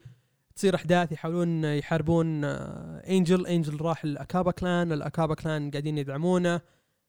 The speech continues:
آه، قاعد يسوي، قاعد ي-، ال-، ال-، شو اسمه، الفاينل، الفاينل هورسمان قاعدين يساعدونه برضه في نفس الوقت. وقاعد يبحث عن وور و-، أو يبحث عن وور، يبحث عن شخصية وور، يعني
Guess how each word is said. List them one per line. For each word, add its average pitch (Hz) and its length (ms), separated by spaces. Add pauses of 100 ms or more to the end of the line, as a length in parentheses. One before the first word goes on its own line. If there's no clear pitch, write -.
آه، 147 260
قاعد 151 220
يسوي، 165 720 (460)
قاعد 160 140
ي-، 165 200
ال-، 151 800
ال-، 147 360
شو - 120
اسمه، - 200
الفاينل، 156 640 (100)
الفاينل 175 340
هورسمان 165 480
قاعدين 156 260
يساعدونه 156 420
برضه 160 240
في 151 80
نفس 156 180
الوقت. 160 400 (720)
وقاعد 180 560 (240)
يبحث 175 440
عن 151 180
وور 175 340
و-، 151 460
أو 143 460
يبحث - 300
عن 135 80
وور، 147 200
يبحث 165 400
عن 147 260
شخصية 156 500
وور، 143 240
يعني 135 320